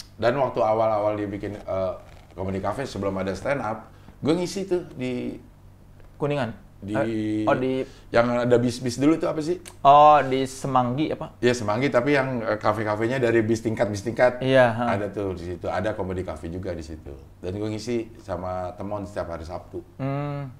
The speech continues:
Speaker 1: Sama Temon sama Budi nyanyi
Speaker 2: Iya.
Speaker 1: ini dua jam ngelawak di situ.
Speaker 2: Rame penontonnya?
Speaker 1: Rame waktu itu, datang untuk, untuk ketawa-tawa memang, untuk
Speaker 2: Iya.
Speaker 1: makan,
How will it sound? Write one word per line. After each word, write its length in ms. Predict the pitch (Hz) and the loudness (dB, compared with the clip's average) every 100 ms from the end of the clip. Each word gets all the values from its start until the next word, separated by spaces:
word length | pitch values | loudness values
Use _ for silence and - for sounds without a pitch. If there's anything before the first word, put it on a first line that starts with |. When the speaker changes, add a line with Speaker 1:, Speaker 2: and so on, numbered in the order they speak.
| - | -18
Speaker 1:
Sama 200 | 85 82 | -12 -12
Temon 240 | 85 90 | -8 -8
sama 160 | 95 87 | -6 -8
Budi 360 | 85 85 87 87 | -8 -8 -8 -8
nyanyi 180 | 82 82 | -10 -4
Speaker 2:
Iya. 180 | 120 110 | -2 -2
Speaker 1:
ini 320 | 80 78 76 71 - - | -4 -10 -14 -16 -20 -16
dua 200 | 82 78 | -12 -10
jam 260 | 78 85 85 | -8 -8 -8
ngelawak 640 | 82 73 73 76 76 76 - | -8 -8 -8 -6 -8 -10 -12
di 140 | 71 | -16
situ. 260 | 73 - - | -16 -18 -4
Speaker 2:
Rame 480 | 135 160 165 127 | 2 4 2 -4
penontonnya? 560 | - 123 123 143 127 101 | -6 -6 -4 -4 -4 -8
Speaker 1:
Rame 440 | - 117 202 202 208 | -6 -4 -2 -4 -4
waktu 240 | 175 151 | -4 -4
itu, 160 | 151 151 143 - - | -2 -2 -4 -8 -8
datang 360 | 95 95 135 | -6 -6 -6
untuk, 240 | 113 101 95 - - - | -6 -6 -8 -16 -20 -16
untuk 380 | - 90 92 92 | -8 -8 -6 -8
ketawa-tawa 560 | - 92 92 - 135 | 0 2 2 2 2
memang, 320 | 113 110 101 92 | 0 -4 -6 -4
untuk 80 | |
Speaker 2:
Iya. 160 | 127 113 | -2 -2
Speaker 1:
makan, 220 | - 92 | -2 -6